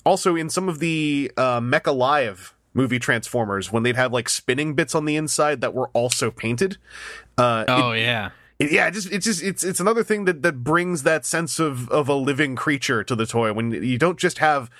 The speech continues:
Speaker 1: moving parts inside or revealed internal details, but those internal parts and details are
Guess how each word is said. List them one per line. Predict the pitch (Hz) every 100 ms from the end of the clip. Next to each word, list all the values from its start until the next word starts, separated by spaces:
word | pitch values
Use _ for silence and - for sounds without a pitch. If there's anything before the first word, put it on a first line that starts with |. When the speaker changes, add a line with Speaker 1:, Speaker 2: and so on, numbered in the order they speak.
| - -
Speaker 1:
moving | 127 151 143 120
parts | 156 156 -
inside | 131 123 113 110
or | 117
revealed | 117 117 92 135 143 123 120
internal | 123 120 131 113
details, | 123 - 185 202 - - -
but | 117
those | 139
internal | 123 147 151 143 127
parts | - 139 131
and | 127
details | 131 120 139 123
are | 135